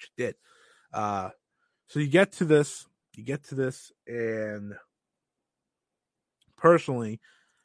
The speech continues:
I sit there thinking, "Oh, so she's gonna, she's gonna lay down the challenge before the Starlight Kid title defense. Interesting." But Kairi does change it up. She says,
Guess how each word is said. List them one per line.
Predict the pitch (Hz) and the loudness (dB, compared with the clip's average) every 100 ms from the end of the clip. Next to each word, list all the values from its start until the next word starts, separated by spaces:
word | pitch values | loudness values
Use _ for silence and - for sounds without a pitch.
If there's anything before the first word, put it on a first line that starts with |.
| _ - | _ 0
I | 139 151 | 2 2
sit | 170 147 | 0 0
there | 127 117 | 0 0
thinking, | 107 101 101 101 113 - _ _ _ _ _ - | -4 -8 -8 -10 -10 -14 _ _ _ _ _ 8
"Oh, | 220 220 - | 12 12 12
so | - | -10
she's | 123 202 | -2 0
gonna, | 208 202 - _ | 6 4 4 _
she's | - - | -10 0
gonna | 151 | 2
lay | 123 151 | 6 6
down | 147 143 131 | 8 4 4
the | |
challenge | - 147 139 139 131 | -4 -2 2 2 -2
before | 110 - - 143 151 147 | -8 -10 -2 2 4 2
the | 123 117 117 113 | -2 -8 -6 -8
Starlight | - 139 135 117 - | -2 2 2 2 -4
Kid | - 233 220 | -4 -4 -4
title | - 101 113 - | -10 -10 -10 -14
defense. | 120 - - - - | -14 -12 -14 -16 -8
Interesting." | 180 190 110 - - _ _ _ _ _ _ _ _ _ _ _ _ _ _ - _ _ - | 0 0 0 -14 -20 _ _ _ _ _ _ _ _ _ _ _ _ _ _ -20 _ _ 6
But | 170 156 _ _ _ _ _ _ _ _ | 6 6 _ _ _ _ _ _ _ _
Kairi | - 147 147 131 - | 2 4 6 2 0
does | 131 147 151 | 2 2 0
change | - 143 135 | -6 -4 -4
it | 127 | -2
up. | 120 117 | -2 -2
She | - 117 | -8 -10
says, | - 123 117 110 - | -4 0 0 -2 -8